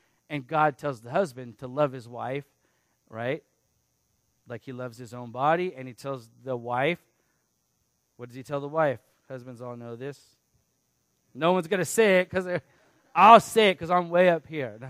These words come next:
<laughs> No, it tells her to honor your husband, to submit to your husband. But you're gonna do that because he loves you. And he does everything for you, and it's easy for you to do that. That's what, that's what Scripture says. So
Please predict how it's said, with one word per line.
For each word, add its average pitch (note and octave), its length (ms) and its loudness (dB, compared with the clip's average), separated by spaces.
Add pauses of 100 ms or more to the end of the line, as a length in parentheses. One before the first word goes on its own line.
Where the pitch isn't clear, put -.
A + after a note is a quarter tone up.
<laughs> - 40 -20 (760)
No, E3+ 200 8
it E3 100 2
tells G#3 180 6
her G3+ 60 -6
to G3 260 -6
honor A3+ 280 6
your G3 160 4
husband, D3 340 0
to D#3+ 100 -12
submit G3+ 460 -2
to G#3 100 -12
your E3+ 180 -4
husband. C#3+ 300 -6
But F3 200 -6
you're A3 80 -2
gonna A3+ 180 -4
do G#3+ 120 -6
that A#3 100 -2
because A3+ 260 -12
he G#3+ 100 -8
loves G#3 460 -4
you. C#3 260 -8 (300)
And F#3 60 -10
he G3 80 -4
does G#3 260 2
everything A#3 420 -2
for A3 220 -4
you, G#3+ 160 -4
and G#3+ 80 -8
it's - 220 -6
easy A3 340 -2
for D3+ 180 -16
you C#3 140 -12
to B2+ 100 -14
do A#2 180 -16
that. F#2+ 260 -20 (2000)
That's D3 220 -14
what, D3+ 100 -16 (200)
that's D3+ 200 -2
what B2+ 120 -20
Scripture B2 400 -14
says. G2+ 320 -18 (260)
So G#2+ 300 -16